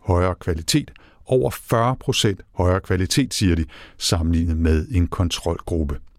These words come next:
Det er dog nok vigtigt igen her at pointere, at det altså bare er én undersøgelse med relativt få mennesker og i en særlig branche med særlige opgaver.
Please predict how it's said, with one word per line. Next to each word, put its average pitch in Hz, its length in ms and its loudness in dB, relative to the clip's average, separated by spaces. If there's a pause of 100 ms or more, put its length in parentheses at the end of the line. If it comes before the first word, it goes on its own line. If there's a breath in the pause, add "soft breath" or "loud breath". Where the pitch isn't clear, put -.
(1160 loud breath)
Det 120 80 4
er 117 80 4
dog 131 140 2
nok 95 200 0
vigtigt 90 360 0
igen 82 140 2
her 87 140 4
at - 80 -4
pointere, 82 460 0
at 78 100 -4
det 82 60 2
altså 76 220 0
bare 76 300 0
er 76 160 -2
én 147 280 0
undersøgelse 90 640 0
med 76 200 -6
relativt 104 500 -2
få 113 180 0
mennesker 98 400 0
og 101 180 0
i 101 40 2
en 98 100 2
særlig 78 400 -2
branche 101 400 -2
med 104 100 2
særlige 78 480 -2
opgaver. 76 520 -2